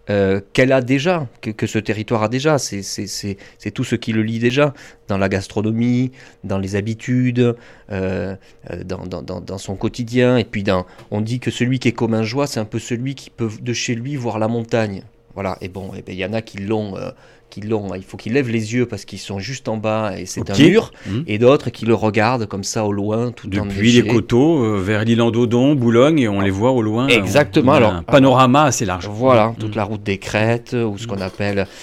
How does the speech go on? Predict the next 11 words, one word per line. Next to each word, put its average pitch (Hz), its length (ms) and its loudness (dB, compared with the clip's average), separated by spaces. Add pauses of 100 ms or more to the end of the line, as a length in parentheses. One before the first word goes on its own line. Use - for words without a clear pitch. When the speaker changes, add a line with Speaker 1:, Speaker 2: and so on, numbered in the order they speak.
(200)
Speaker 1:
du 101 120 -14
côté, 110 280 -4
vous 104 240 -6
allez 101 200 -2
vers, 95 280 -2 (300)
vous 107 160 -4
allez 104 160 2
vers 101 180 -2
Cardeillac, 98 720 -2 (280)
vous 98 260 -10
allez, 101 360 -4